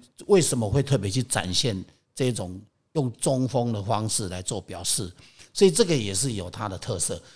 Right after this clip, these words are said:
所以以后如果我们的朋友，如果你有兴趣啊，其实可以到我们艺廊来，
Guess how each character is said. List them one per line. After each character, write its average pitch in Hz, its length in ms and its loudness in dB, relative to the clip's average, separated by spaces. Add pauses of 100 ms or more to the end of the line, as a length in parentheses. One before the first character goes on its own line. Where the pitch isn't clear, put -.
(120)
所 - 160 -2
以 180 140 2
以 131 80 4
后 165 180 6
如 143 120 2
果 113 300 2
我 107 140 -4
们 110 220 -2
的 110 340 0
朋 117 280 -2
友， 92 180 -2
如 113 140 -4
果 123 100 0
你 113 140 -2
有 104 120 -4
兴 110 300 2
趣 123 240 2
啊， 90 120 -8
其 135 180 -4
实 117 100 -6
可 117 100 -4
以 107 60 -4
到 123 180 -2
我 98 220 -6
们 92 380 -10 (280)
艺 160 140 2
廊 87 220 -4
来， 85 240 -10